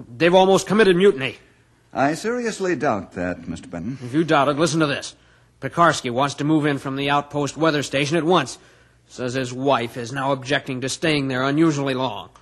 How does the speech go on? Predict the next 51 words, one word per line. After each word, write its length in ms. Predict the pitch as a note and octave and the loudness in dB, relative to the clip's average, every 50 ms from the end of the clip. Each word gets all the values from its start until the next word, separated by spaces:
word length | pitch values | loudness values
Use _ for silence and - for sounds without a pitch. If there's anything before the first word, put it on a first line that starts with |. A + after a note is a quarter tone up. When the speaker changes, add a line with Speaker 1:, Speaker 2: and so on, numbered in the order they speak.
| _ _ _ _ - | _ _ _ _ -12
Speaker 2:
He's 280 | F3 A#3 A3+ F#3+ D#3 | -10 -8 -8 -6 -4
within 260 | D3 B2+ A2 A2+ G#2 | -4 -2 -2 -2 -2
his 180 | F#2+ F#2+ F#2 E2+ | -4 -4 -6 -6
rights, 640 | F2 F2+ A#2 F#3+ - - - - - - - - _ _ _ _ | -4 -2 -2 -2 -2 -6 -10 -14 -14 -16 -18 -20 _ _ _ _
according 320 | - - D#2+ D#2 E2+ E2 | -14 -12 -10 -10 -10 -10
to 80 | D#2+ E2 | -10 -8
regulations. 640 | F2 F2+ E2 D#2+ E2 F2+ F#2+ - - - - - A#2+ | -8 -8 -8 -6 -6 -6 -6 -6 -8 -10 -10 -12 -14
Speaker 1:
Uh, 240 | A2 G#2+ G#2+ G#2+ G#2+ - _ _ - _ _ _ - - | -14 -12 -12 -14 -14 -16 _ _ -20 _ _ _ -4 2
Fitch 260 | - G3+ F#3 - - | 4 4 4 2 -2
demands 500 | C3 C#3 C3+ C3+ C3 C3 C3 C3 B2 A#2+ - - - | -4 -4 -4 -2 -2 -2 -4 -6 -6 -10 -14 -16 -10
he 120 | C3 C#3 | -8 -6
be 100 | C#3 C#3+ | -4 -2
given 260 | C3+ D#3+ D#3+ D3+ D3 | 0 0 0 0 0
some 160 | - - D3+ D3+ | -2 -2 -2 2
new 140 | E3+ F3 | 2 2
equipment 400 | D#3+ - - G#3 A#3 - D3+ C3 | 2 2 2 2 2 2 0 -6
to 80 | A2+ B2+ | -10 -8
carry 280 | - - F#3 F#3+ F3+ F3+ | -4 -2 0 2 2 2
on 140 | F3 F3+ | 2 2
his 140 | F3+ E3 B2+ | 0 0 0
work 300 | D3 F3+ G#3 F#3+ C#3+ - | 2 4 4 4 4 0
at 80 | D3 - | -2 -4
the 60 | E3 | 0
buffalo 440 | C#3 G3 F#3+ D#3 D#3+ D3+ C#3 C3+ B2+ | 0 2 2 2 0 0 2 2 2
range. 440 | B2 B2+ A#2+ A#2 A#2 A#2+ A#2+ - - _ _ _ - | 0 -2 -4 -4 -6 -8 -10 -12 -16 _ _ _ -14
Speaker 2:
That's 340 | D#4+ C#4+ A3 E3+ - - - A#2 | -10 -8 -8 -8 -10 -10 -8 -8
a 140 | G#2 F#2+ | -6 -6
legitimate 440 | F2+ E2+ E2+ F2 F2 E2 F2 F2+ E2 | -6 -6 -8 -8 -6 -6 -6 -6 -6
request, 560 | G2 F#2+ - C3 E3 B3+ C#4 A#3 - - - _ _ _ _ _ _ _ _ _ - | -8 -4 -4 -4 -4 -4 -6 -8 -12 -16 -20 _ _ _ _ _ _ _ _ _ -14
according 500 | G3+ G3+ - - C3 C3 B2+ A#2+ B2 A#2+ | -14 -14 -10 -6 -2 -2 0 0 0 -2
to 100 | C3+ C#3+ | -2 -2
the 80 | C3+ B2+ | -2 -2
book. 200 | C3+ G3 A2 A#2 | -2 -2 -2 -2
Speaker 1:
I 260 | B2 D3+ E3+ E3+ E3+ E3 | 0 2 4 4 4 2
could 220 | - E3+ E3 C#3+ | 2 0 0 2
name 200 | C#3+ D#3+ F3 E3+ | 0 0 2 2
a 80 | E3 C#3+ | 0 2
dozen 320 | C3 E3+ F#3 D#3 D#3+ D3+ | 2 2 2 4 2 2
more 240 | D#3+ F3+ F#3+ E3+ D3+ | 4 4 4 4 4
requests 460 | C#3+ C3+ - - D3 C3+ A2+ - - | 2 0 -2 -4 -4 -4 -4 -6 -10
and 100 | A#2 A#2 | -10 -8
demands 460 | C3 C#3 E3 F3+ E3+ D3+ C#3+ C3 B2 | -4 0 2 2 2 2 0 -2 -4
that 80 | B2+ B2+ | -6 -8
have 100 | C3 - | -8 -6
come 200 | - E3+ D#3+ D3 | -4 -4 -2 -2
in 120 | C#3 C3 | -2 -2
during 220 | C3+ C#3+ C#3+ C#3 C3+ | -2 -2 -2 -4 -4
the 40 | |
last 260 | C3 B2+ B2 A#2 - - | -4 -6 -6 -6 -8 -8
few 140 | C#3 C3 | -8 -6
days. 320 | B2 B2+ A#2 G2+ G2 - | -4 -4 -6 -6 -10 -16